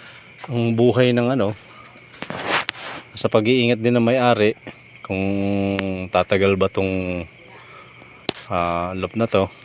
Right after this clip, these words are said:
Siyempre, pagka hindi mo linilinis, eh, hindi tatagal. Mabubulok agad. Alam nyo naman, kahit na anong bakal, pagka hindi iningatan,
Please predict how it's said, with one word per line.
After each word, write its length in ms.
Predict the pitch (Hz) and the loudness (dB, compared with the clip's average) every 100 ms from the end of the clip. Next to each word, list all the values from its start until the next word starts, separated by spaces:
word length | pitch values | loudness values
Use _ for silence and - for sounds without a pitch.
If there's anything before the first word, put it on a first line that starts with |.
| - - - | -20 -20 -10
Siyempre, 400 | - 104 127 98 | -2 0 2 2
pagka 640 | 90 87 101 98 101 98 92 - - - - - - - - - - 107 | 0 0 2 4 4 2 0 -6 -20 -20 -20 -20 -20 -20 -20 -20 -10 -2
hindi 160 | 107 | 0
mo 480 | 113 113 117 113 113 | 2 2 2 2 2
linilinis, 960 | 110 120 127 143 170 143 123 - - - - - | 2 4 4 4 4 4 2 -2 -12 -16 -12 -4
eh, 160 | 113 139 | -2 -2
hindi 160 | 156 | 0
tatagal. 480 | 95 107 98 92 85 - - - - - - - - - - | 0 2 2 2 0 -6 -18 -20 -20 -20 -20 -20 -20 -10 -4
Mabubulok 480 | 92 95 95 95 95 | 0 0 2 2 0
agad. 300 | 95 92 82 - - - - - - - - - - - - - - - - - | 2 0 0 -8 -20 -20 -20 -20 -20 -20 -20 -20 -20 -20 -20 -20 -20 -20 -10 -6
Alam 240 | 92 98 | -2 0
nyo 80 | 104 110 | 2 2
naman, 240 | 101 92 | 2 0
kahit 320 | 92 92 - | -2 -2 -2
na 80 | 98 | 0
anong 400 | 98 95 92 90 | 0 0 0 2
bakal, 560 | 95 104 95 92 98 95 | 4 4 4 2 -2 -4
pagka 240 | 90 82 90 | -6 -2 0
hindi 240 | 90 90 | 0 -2
iningatan, 720 | 90 95 110 113 92 92 90 | -2 0 0 2 2 2 -2